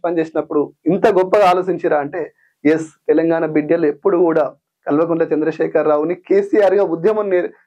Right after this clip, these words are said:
చేసి తయారు చేసింది కేటీఆర్ని. నిజంగా ఇలాగే తెలంగాణ కోసం కొట్లాడితే,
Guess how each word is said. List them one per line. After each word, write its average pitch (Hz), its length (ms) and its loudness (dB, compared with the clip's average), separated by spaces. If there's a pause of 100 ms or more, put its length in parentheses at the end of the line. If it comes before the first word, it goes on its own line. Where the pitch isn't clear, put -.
(200)
చేసి 170 140 0
తయారు 165 240 2
చేసింది 165 540 -4 (360)
కేటీఆర్ని. 190 680 4
నిజంగా 175 400 2
ఇలాగే 170 400 2
తెలంగాణ 160 460 -4
కోసం 160 300 -10
కొట్లాడితే, 151 640 -2